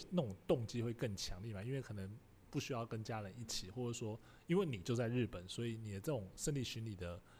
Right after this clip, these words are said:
呃，难度可能相对变得比较低，那，呃，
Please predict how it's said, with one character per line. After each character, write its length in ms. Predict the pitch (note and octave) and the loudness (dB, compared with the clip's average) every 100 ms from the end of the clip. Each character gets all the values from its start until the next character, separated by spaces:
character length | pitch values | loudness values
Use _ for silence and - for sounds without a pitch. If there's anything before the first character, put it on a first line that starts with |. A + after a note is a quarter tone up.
| - - - - | -20 -20 -20 -12
呃， 200 | C3 A2+ | -6 -4
难 200 | A#2 A#2 C#3 | 0 0 4
度 140 | F#3 | 2
可 80 | G2 | 2
能 100 | G2+ | 0
相 180 | - B2 | 2 2
对 100 | B2+ | 2
变 160 | D3 | 2
得 80 | A2 F2+ | 0 -4
比 100 | - | -8
较 180 | F2+ A#2+ G#2 - | -2 -2 -2 -4
低， 240 | G#2+ G2+ A2+ | -4 -2 -2
那， 280 | A#2 G2 - - - - - - | 0 -2 -6 -16 -20 -20 -20 -10
呃， 580 | A#2+ A2 G#2 G2+ G2 A2+ | -6 -2 -2 -4 -6 -10